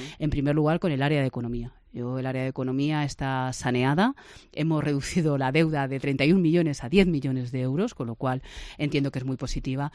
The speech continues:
Y otra área de la que me siento muy orgullosa es del área de las inversiones, del área de urbanismo, porque, bueno, siempre que arreglas una calle, yo entiendo perfectamente que el vecino de la otra quiera que se arregle también la suya, pero estamos asfaltando muchas calles, haciendo los acerados accesibles,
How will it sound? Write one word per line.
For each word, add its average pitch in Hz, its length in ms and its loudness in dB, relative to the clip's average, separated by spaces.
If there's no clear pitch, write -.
Y 156 80 0
otra 156 200 0
área 156 120 0
de 147 60 0
la 139 60 -2
que 139 80 -2
me 135 60 0
siento 147 260 0
muy 147 180 2
orgullosa 139 640 0
es 135 240 -2
del 127 180 -4
área 143 380 2
de 127 80 -2
las 117 160 -6
inversiones, 147 480 0
del 117 120 -4
área 123 180 -2
de 139 40 2
urbanismo, 139 560 0
porque, 127 240 0
bueno, 143 260 4
siempre 170 300 4
que 185 80 6
arreglas 170 260 2
una 175 140 4
calle, 175 240 8
yo 170 100 4
entiendo 185 240 6
perfectamente 170 600 4
que 180 80 0
el 156 60 0
vecino 170 300 4
de 165 80 8
la 156 120 8
otra 170 180 2
quiera 160 240 4
que 143 80 -2
se 151 100 -2
arregle 131 220 0
también 123 240 -2
la 120 80 -4
suya, 139 340 -4
pero 147 140 2
estamos 143 480 2
asfaltando 151 520 2
muchas 127 280 -2
calles, 131 440 -6
haciendo 180 320 2
los 151 140 2
acerados 131 420 -2
accesibles, 127 680 -8